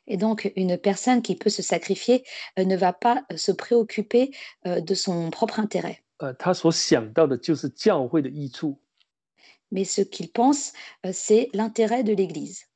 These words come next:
Speaker 2: 啊，要让教会得到最大的，啊，这个，呃，是，从神来的恩典。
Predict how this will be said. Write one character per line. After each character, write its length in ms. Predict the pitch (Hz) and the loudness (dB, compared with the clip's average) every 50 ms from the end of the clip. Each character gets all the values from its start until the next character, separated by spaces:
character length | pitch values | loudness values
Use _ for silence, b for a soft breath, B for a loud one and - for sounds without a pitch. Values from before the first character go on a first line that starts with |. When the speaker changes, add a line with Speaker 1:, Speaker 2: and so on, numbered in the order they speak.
| _ - | _ -6
Speaker 2:
啊， 180 | 139 123 - 160 | -6 -6 -6 0
要 240 | 170 170 175 170 156 | 4 6 6 6 6
让 240 | 156 180 175 156 131 | 6 4 2 0 -2
教 380 | - - 220 208 180 160 147 | -2 0 2 2 4 2 0
会 240 | 131 156 185 160 135 | 0 2 2 2 2
得 180 | - - 131 123 | 0 -2 -2 -2
到 140 | 156 151 135 | -2 -4 -4
最 260 | - - 196 170 139 | -2 0 0 2 2
大 220 | - - 156 139 | 0 0 -2 -2
的， 100 | 123 120 139 - _ _ _ | -2 -6 -8 -12 _ _ _
啊， 160 | - 131 107 | -18 -18 -10
这 140 | - - 151 | -8 -4 0
个， 260 | 151 147 127 - - _ _ _ _ _ | 0 0 0 -2 -6 _ _ _ _ _
呃， 180 | 120 117 113 104 | -18 -18 -18 -18
是， 460 | - _ - - - - - 123 110 | -20 _ -18 -18 -12 -10 -10 -10 -10
从 240 | - - 143 143 160 | -6 -4 -2 -2 -2
神 260 | - - 143 139 147 | 0 2 2 2 0
来 140 | 135 117 123 | -2 -4 -2
的 120 | 127 135 - 151 | -2 0 2 2
恩 180 | 151 151 151 | 2 2 2
典。 200 | 143 135 101 - | 0 -2 -2 -2